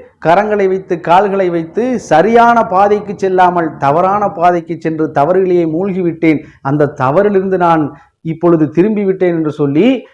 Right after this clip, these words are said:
நாம் அனைவரும் அல்லாவிடத்திலே மன்றாட வேண்டும் என்பது இதிலிருந்து நாம் தெரிகிறது.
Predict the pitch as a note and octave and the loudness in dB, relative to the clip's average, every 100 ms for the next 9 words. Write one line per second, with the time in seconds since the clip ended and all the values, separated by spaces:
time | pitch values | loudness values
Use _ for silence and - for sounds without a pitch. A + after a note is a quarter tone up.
0 | _ _ A#2+ C3 D#3 F#3+ F3+ D3 F3 F#3 | _ _ -4 0 4 2 2 -2 0 2
1 | F3+ F3 C#3+ B2+ E3 F3+ E3+ D#3+ D3 D3+ | 2 0 -2 -2 2 2 2 -4 -4 -2
2 | D3 B2+ D3+ E3 F3 E3 D3 C#3 E3 F3+ | 0 0 -2 2 2 2 0 0 -2 0
3 | F3+ D#3 D3+ D3 C#3 C#3 C#3+ D3 C#3+ C3 | -2 -2 -2 -2 -2 -2 -2 -2 -2 -4
4 | B2+ C3+ C3+ B2+ | -2 0 0 -2